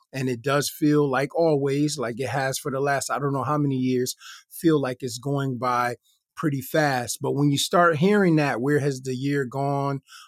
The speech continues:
Um, you know, uh, look at the, uh, look at where we are in this year. When you, when you start to hear, uh, those types of, uh, comments and statements,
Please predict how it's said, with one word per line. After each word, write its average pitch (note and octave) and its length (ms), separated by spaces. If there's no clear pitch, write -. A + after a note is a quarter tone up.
Um, A#2 420
you C#3+ 140
know, B2 240
uh, A#2 200
look D3+ 260
at D3 160
the, C3+ 100
uh, B2+ 440
look D#3+ 180
at D#3 80
where D3+ 160
we C#3+ 220
are C#3+ 260
in C#3+ 80
this C#3+ 240
year. D3 160
When C#3+ 220
you, E3+ 200
when D3+ 160
you D#3 120
start F3 320
to D#3 100
hear, D3 460
uh, C3+ 260
those D3 320
types C#3 460
of, C3 240
uh, A#2+ 320
comments E3+ 560
and A#2+ 100
statements, D3+ 720